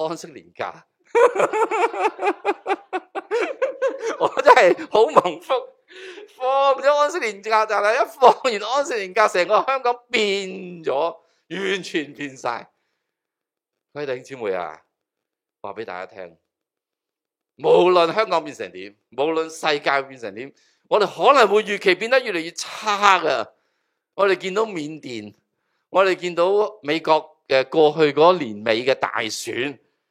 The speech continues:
我哋見到美國人衝擊國會山莊，我哋見到世界各地嘅亂象，可能會更加差㗎，呢個世界。我唔係做一個，<laughs>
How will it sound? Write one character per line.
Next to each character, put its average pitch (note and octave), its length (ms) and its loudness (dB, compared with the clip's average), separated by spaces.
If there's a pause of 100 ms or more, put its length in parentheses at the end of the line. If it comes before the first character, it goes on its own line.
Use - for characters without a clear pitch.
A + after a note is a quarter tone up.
我 F3+ 140 -2
哋 F#3 100 -6
見 F3+ 220 -12
到 G3 160 0
美 F#3+ 180 -2
國 F3 160 0
人 A#2+ 180 -4
衝 G#3 320 -12
擊 G#3+ 160 -6
國 C#3+ 200 -6
會 D3 100 -4
山 E3+ 400 -4
莊， D#3+ 420 2 (360)
我 A#3 160 6
哋 G#3+ 100 10
見 G#3+ 220 -8
到 A#3+ 120 -4
世 G3+ 60 -14
界 G#3+ 240 0
各 G#3 200 2
地 F#3 160 0
嘅 F3+ 200 -2
亂 F3 340 -6
象， E3 320 4 (540)
可 G#3+ 220 0
能 G#3 240 -2
會 F#3+ 180 0
更 F#3 220 -8
加 G#3 140 -4
差 G3 600 -2
㗎， D3 140 -2
呢 E3 80 -4
個 D#3 80 -2
世 B2 200 -4
界。 A2 280 -6
我 E3 100 -2
唔 E3 100 -4
係 A#2+ 100 -4
做 D#3 180 -2
一 - 40 -4
個， - 280 -8
<laughs> D4+ 640 -18